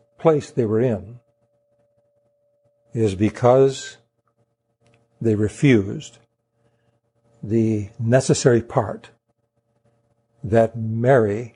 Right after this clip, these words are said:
chose. That's the bringing these two passages together. The house that is divided. Why is it divided? It's divided because it refuses to receive that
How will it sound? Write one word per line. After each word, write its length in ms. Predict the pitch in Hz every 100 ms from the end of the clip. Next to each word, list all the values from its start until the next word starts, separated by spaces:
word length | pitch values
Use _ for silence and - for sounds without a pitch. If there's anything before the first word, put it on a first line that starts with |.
| _
chose. 500 | - 107 190 - - _ _ _ _ _ _ _ _ _ _ _ _ _ _ _ _ _ _ _ _ _ _ _ -
That's 300 | 123 123 -
the 180 | 131 110
bringing 560 | 107 - - 120 110
these 160 | 107 104
two 160 | -
passages 540 | 113 120 110 110 92 101
together. 420 | 123 110 147 - _ _ _ _ _ _ _ _ _ _ _ _ _ _ _
The 80 | 110
house 320 | 113 147 135
that 240 | 120 123
is 100 | 117
divided. 560 | 101 107 117 110 107 - _ _ -
Why 320 | 113 120 127
is 180 | 120 107
it 100 | 107
divided? 500 | 95 113 110 104 - _ _ _ _ _
It's 200 | 127 -
divided 640 | - 107 113 127 113 107 98
because 480 | 107 127 117 107
it 120 | 120 -
refuses 680 | 120 - 131 131 127 143 139
to 160 | 117
receive 560 | 101 98 - 135 131 110
that 240 | 110 110